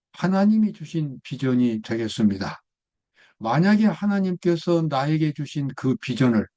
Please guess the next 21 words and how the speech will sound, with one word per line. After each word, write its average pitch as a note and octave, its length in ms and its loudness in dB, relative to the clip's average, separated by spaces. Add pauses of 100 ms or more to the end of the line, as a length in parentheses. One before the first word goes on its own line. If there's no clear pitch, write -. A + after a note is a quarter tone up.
(400)
내가 C#3+ 480 -2
가지고 C3+ 440 -4
있다면 A#2 640 -2 (540)
저는 D#3+ 360 2
어떤 F3 540 2
상황에서도 E3+ 880 -2 (140)
움츠러들지 E3+ 840 0
않을 A#2+ 240 -6
것입니다. G2 640 -6 (600)
건강하면 C#3 680 -2
건강한 D3+ 540 2
대로, E3+ 280 0 (380)
몸이 D3+ 360 0
아프면 D3+ 520 -2
몸이 D#3 300 0
아픈 E3+ 400 -2
대로, F3 280 -6 (580)
돈이 F3+ 380 0
있거나 G3 500 0
없거나 D3+ 500 -4
간에 G2+ 160 -10